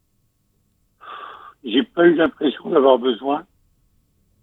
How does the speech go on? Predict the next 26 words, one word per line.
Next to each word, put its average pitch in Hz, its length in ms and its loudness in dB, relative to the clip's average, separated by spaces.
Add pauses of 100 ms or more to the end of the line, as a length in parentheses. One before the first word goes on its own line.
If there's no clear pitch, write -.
(180)
parce - 160 -20
que 127 140 -4
j'étais 131 280 -4
tellement 147 440 -2
content 147 500 -6
de 117 500 -4 (720)
trouver 135 240 -6
une 131 140 -12 (120)
solution 135 500 -6
à 135 40 -4
ma 127 140 -8
maladie, 120 500 -6 (1500)
que 127 680 2 (580)
je - 200 -20
me 127 80 -8
suis - 200 -16
dit, « 151 320 -4
Allez, 127 260 -2
euh, 107 300 -10
je - 60 -20
suis - 200 -18 (120)
fort, 139 320 0
je - 120 -12
vais 123 60 0
y 117 60 4
arriver. » 113 380 2